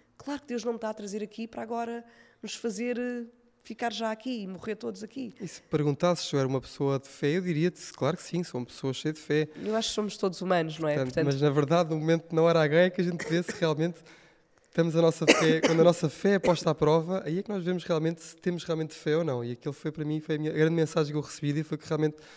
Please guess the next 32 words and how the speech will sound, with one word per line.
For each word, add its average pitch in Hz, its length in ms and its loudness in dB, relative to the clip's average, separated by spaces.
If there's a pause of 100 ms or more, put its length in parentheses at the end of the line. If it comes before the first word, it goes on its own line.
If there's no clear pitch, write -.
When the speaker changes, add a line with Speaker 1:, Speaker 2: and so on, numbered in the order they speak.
(260)
Speaker 2:
a 143 120 -4
minha 143 220 0
fé 151 420 2 (280)
est-, - 220 -14
era 139 220 2
Q - 180 2
B, 123 160 2
não 117 100 0
é? 113 120 -2
Foi, 127 200 -2
foi 127 200 -8
completamente 139 480 -2
abalada 127 500 4 (480)
no 139 160 -2
primeiro, 131 420 0
no 135 80 -4
primeiro 139 440 0
impacto, 143 640 -4 (400)
eh, 156 140 0
que - 120 -10
Deus 139 240 2
me 139 80 -2
deu 143 240 4
ali 139 160 2
à 135 60 2
minha 139 180 -2
frente. 131 360 -4 (580)
E 143 100 -6
a - 20 -6
verdade 127 380 -4
é 131 60 -4
que 135 500 -4